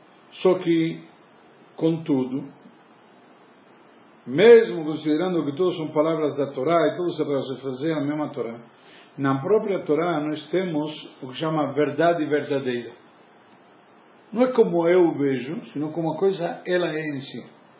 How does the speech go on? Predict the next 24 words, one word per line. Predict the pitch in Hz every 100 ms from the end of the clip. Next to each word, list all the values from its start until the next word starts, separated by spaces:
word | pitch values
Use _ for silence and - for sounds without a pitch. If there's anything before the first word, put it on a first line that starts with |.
| - - - - - - - - - - -
Por | 202
exemplo, | 175 233 220
a | 208
Halachá. | 185 175 143 - - - - - -
A | 147
Halachá | 135 139 208
é | 196
uma | 160
verdade | 143 147 156 151
verdadeira, | 151 143 139 123 -
conforme | 117 - 175 160
diz | 156
a | 147
Gemara, | 127 123 117 143 - - _ _ - - _ - - - - - _
todo | 208 247 208 214 208 - - - - - -
juiz | 143 131 196 156 - -
que | - 143 139
faz | 196 233 185
um | 185
julgamento, | 135 170 151 156 175 220 185 190 185 - - - - - - - - - - - -
eh, | 147 143 139 139 135 131 131 127 127 127
verdadeiro, | 151 139 151 143 190 175 - - - - - - - - - - _ - - _ - - - - -
certo, | 139 139 -
certo? | 147 147 147